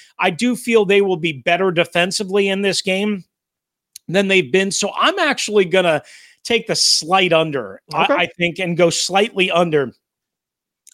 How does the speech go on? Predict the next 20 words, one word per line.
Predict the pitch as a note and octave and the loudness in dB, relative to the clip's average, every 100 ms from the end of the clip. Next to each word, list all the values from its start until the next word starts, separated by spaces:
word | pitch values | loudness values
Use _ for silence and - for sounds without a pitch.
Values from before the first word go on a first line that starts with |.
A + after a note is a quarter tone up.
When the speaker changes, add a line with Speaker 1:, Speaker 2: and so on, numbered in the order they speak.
| _ | _
Speaker 1:
I | F3 B3 | 0 2
was | C4+ | 0
thinking | - C4 A#3 G3 | 0 0 0 -4
kinda | - F#3+ E3 | -4 -4 -4
twenty-four | - E3 G3+ G3+ - G3+ G3 | -6 -4 -4 -4 -2 0 0
twenty-one-ish, | - F#3+ D#3 B2 E3+ A#3+ C#4+ - - - - - | -2 -4 -4 -4 -4 -2 -4 -10 -12 -18 -20 -6
Speaker 2:
Sure. | F#3 A#3+ | 2 2
Speaker 1:
somewhere | A3 G#3+ G#3+ | 2 0 2
in | |
Speaker 2:
Yeah. | G#3 | 2
Speaker 1:
that | G3+ G#3 G#3+ | 2 -2 -4
range. | A#3+ C#4 C#4+ - - - | -4 -4 -6 -8 -16 -4
Uh, | E3 | -2
so | E3 G3 | 0 0
that | G#3 A#3 | 0 0
would | G3 | -2
get | G3+ G#3 | -4 -4
me | G3 F3 | -6 -6
the | E3 | -2
under | E3 F#3+ E3 C#3+ B2 | 0 2 2 -2 -2